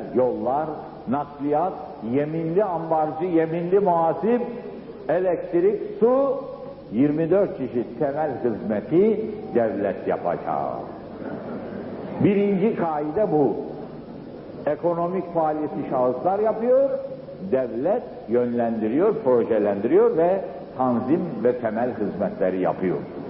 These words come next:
Adil düzende para nasıl olacak? Yedi tane temel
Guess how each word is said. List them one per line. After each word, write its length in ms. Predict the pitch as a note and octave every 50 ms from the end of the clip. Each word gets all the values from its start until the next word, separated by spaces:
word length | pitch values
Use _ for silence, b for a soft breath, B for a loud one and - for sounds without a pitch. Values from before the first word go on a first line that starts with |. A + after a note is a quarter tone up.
| - - - - - - - - - - - - -
Adil 580 | D#3+ F3 F#3+ G3 G3+ G3 A3+ B3+ C4 A#3+ G3
düzende 500 | G#3 G3+ - G3 G3 G3 G3 G3 G#3 G#3+ G3 - - -
para 400 | E3 E3+ F3 F#3+ G3 E3 B2+ - - - - - - - - - - - - -
nasıl 380 | E3 A3 A3 - - F#3 D#3+ C#3+
olacak? 480 | C3 C3 B2+ B2 A2 - A2 G2+ - - - - - - - - - - - - A#2+
Yedi 280 | E3 F3 F3+ A#3 G3+
tane 260 | - F3 F3+ E3+ F3 E3+
temel 340 | F3 E3 D3 - D#3+ E3+